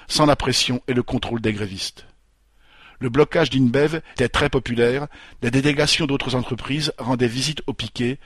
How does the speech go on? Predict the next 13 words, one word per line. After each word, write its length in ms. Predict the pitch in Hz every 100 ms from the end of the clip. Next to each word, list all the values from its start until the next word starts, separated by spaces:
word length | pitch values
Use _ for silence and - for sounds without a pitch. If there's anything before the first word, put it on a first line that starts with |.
| - - -
approuvant 480 | 131 - 151 135 135
chaudement 480 | - 160 147 160 151
devant 200 | 127 123
les 120 | 120
caméras 460 | 127 120 117 127 - - -
le 160 | 131
principe 520 | 127 131 131 151 156 -
de 80 |
ne 100 | 117
pas 220 | 113 143 147
accepter 340 | - 143 131
de 80 | 120
licenciement 640 | 117 131 123 120 117 127